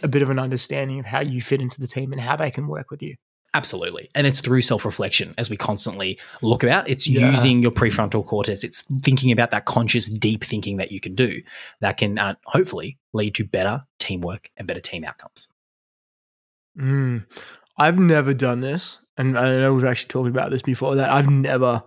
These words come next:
Speaker 1: gone through this process, and I've heard many teams of creating this own user manual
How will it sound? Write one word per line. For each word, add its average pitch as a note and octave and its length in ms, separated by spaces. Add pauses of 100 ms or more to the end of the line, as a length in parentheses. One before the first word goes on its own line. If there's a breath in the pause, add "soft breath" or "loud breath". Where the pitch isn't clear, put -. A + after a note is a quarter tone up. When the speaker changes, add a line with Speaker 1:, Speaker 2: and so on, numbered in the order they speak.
(420 soft breath)
Speaker 1:
gone C#3 240
through C#3 160
this C3 140
process, C3+ 500
and D3 120
I've C3+ 100
heard B2+ 300
many C3 280
teams B2 460
of C3 240
creating C3 400
this B2 180
own B2+ 200
user B2+ 240
manual C3 440